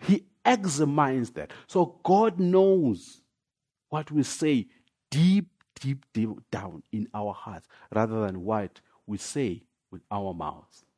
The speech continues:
So we should learn as Christians to be people who are sincere. Don't say something with your mouth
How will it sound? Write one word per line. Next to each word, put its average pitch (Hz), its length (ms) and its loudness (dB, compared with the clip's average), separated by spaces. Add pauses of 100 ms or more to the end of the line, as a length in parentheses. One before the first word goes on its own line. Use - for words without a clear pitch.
(1080)
So - 200 6
we 220 200 4
should 202 260 -4 (100)
learn 220 340 4
as - 260 -2
Christians - 640 -6 (240)
to 190 100 -2
be 139 160 -2
people 139 520 -2 (260)
who 190 160 -2
are 135 120 -4
sincere. 127 960 -4 (1160)
Don't 254 300 8
say 226 320 8
something 170 680 0
with 123 200 -4
your 113 140 -2
mouth 95 580 0